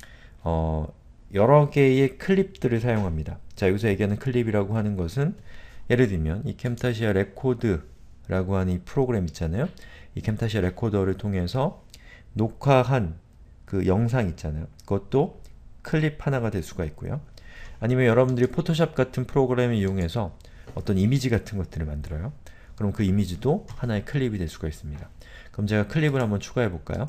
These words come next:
자, 여기 공터에다가 마우스 올려놓고 오른쪽 클릭하면 임포트 미디어라고 하는 항목이 있습니다. 요걸 클릭해 보세요.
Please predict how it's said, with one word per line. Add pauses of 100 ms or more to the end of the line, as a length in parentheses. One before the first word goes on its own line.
(420)
자,
여기
공터에다가
마우스
올려놓고 (280)
오른쪽
클릭하면 (420)
임포트
미디어라고
하는
항목이
있습니다.
요걸
클릭해
보세요.